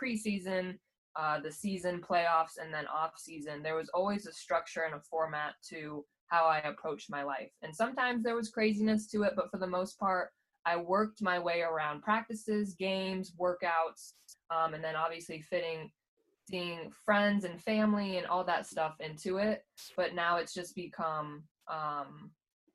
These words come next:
in a way, aimless. And, uh, I don't, I'm not good at functioning, uh, without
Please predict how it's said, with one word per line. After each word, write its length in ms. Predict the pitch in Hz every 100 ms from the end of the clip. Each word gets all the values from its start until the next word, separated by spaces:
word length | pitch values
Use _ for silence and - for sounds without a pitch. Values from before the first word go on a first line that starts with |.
| _ _ _ -
in 80 |
a 60 | 202
way, 300 | 180 185 196
aimless. 720 | 139 151 175 190 226 - - - -
And, 460 | 170 165 160 160 147 _ _ _ _
uh, 320 | 156 151 143 -
I 480 | 156 170 180 180 175 _ - _ _ _ 156
don't, 300 | 196 - 202 - _
I'm 200 | 196 208
not 240 | 208 208 - _ _ _ _ _ _ _ - - _
good 320 | 202 202 196
at 280 | - 170 -
functioning, 920 | - 175 165 - 170 160 160 156 151 156 _
uh, 220 | 160 156 151
without 640 | 156 151 - 156 160 151